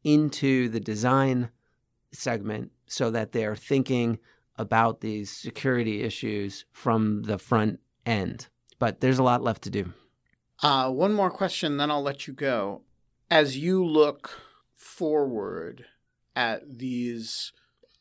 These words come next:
Speaker 2: five countries that you've identified as, as critical here, and you think about the things we are doing, the things we've tried that haven't worked, the things we've tried that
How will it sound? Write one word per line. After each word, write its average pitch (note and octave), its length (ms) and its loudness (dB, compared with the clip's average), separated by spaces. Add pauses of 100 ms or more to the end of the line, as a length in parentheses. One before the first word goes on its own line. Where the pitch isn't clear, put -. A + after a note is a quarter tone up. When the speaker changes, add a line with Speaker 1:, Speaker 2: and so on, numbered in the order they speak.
Speaker 2:
five A#2+ 500 0
countries A2+ 600 -6
that A2+ 200 -8
you've A#2 260 -10
identified G#2 1040 -10
as, G2 720 -10 (320)
as G2 260 -6
critical A#2+ 600 -4
here, - 580 -16 (600)
and A#2 680 -2 (440)
you C#3 300 -2
think C3+ 320 -2
about A#2+ 580 2 (540)
the B2+ 140 -8
things D3+ 400 0
we C3+ 180 -2
are B2+ 260 4
doing, A#2+ 460 -2
the A#2 100 -6
things C3 380 -4
we've A#2 240 -10
tried A2+ 440 -2
that G2 160 -8
haven't B2+ 400 -4
worked, A2+ 500 -6
the A#2+ 100 -10
things B2 380 -8
we've A2 240 -10
tried A2+ 460 -2
that G#2+ 260 -6